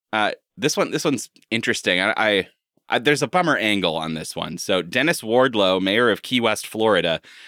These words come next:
declares the independent Conch Republic for a day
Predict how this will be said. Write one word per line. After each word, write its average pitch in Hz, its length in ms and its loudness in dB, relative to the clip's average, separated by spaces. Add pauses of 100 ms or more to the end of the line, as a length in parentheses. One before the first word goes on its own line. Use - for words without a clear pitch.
(140)
declares 120 580 0
the 110 100 -4
independent 156 760 0
Conch 139 400 -2
Republic 117 800 -2
for 95 220 0
a 90 60 2
day 85 420 0